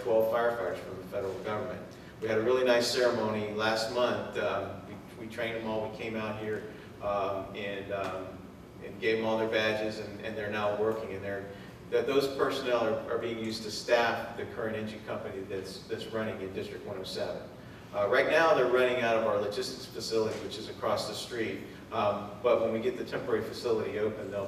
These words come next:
be able to, uh, to work out of there. The economic impact of building the building and hiring the firefighters is about nine point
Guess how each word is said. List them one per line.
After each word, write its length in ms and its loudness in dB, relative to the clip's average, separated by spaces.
be 60 -4
able 180 -4
to, 320 -6
uh, 160 -4
to 80 -8
work 240 -4
out 180 -4
of 80 -10
there. 140 -8
The 120 -2
economic 460 6
impact 540 6
of 120 0
building 320 6
the 80 0
building 360 4
and 100 -2
hiring 400 4
the 60 -2
firefighters 640 2
is 80 -8
about 300 -2
nine 180 0
point 200 -4